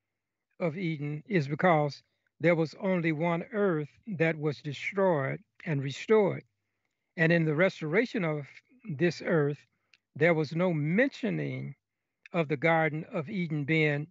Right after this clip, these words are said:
destroyed in the deluge. Scripture merely states that Elohim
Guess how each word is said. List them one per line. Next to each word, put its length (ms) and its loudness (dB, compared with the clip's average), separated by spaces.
destroyed 800 -2
in 140 0
the 100 2
deluge. 840 0
Scripture 840 -2
merely 520 2
states 520 0
that 160 0
Elohim 600 0